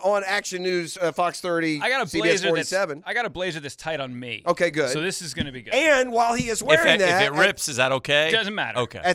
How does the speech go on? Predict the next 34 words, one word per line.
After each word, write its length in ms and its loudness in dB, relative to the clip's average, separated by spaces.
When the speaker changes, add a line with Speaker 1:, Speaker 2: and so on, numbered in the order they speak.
Speaker 2:
If 80 -2
Speaker 1:
the 40 0
Speaker 2:
it 100 2
Speaker 1:
end 60 2
Speaker 2:
rips 220 4
Speaker 1:
of 80 0
Speaker 2:
in 60 0
the 80 2
set 440 -2
in 120 -4
the, 240 -2
in 80 -2
your 100 -2
<laughs> 540 -14
Speaker 1:
at 160 2
the 60 0
Speaker 2:
it'd 40 -2
be 60 0
Speaker 1:
beginning 320 2
Speaker 2:
perfect. 180 0
Speaker 1:
of 100 -4
the 60 -8
Sportscast, 720 0
he 80 -8
will 120 -2
have 140 0
to 80 -8
explain 540 -4
why 180 0
he's 140 -2
Fat 240 -2
Guy 120 -2
Little 260 -4
Coat 340 -4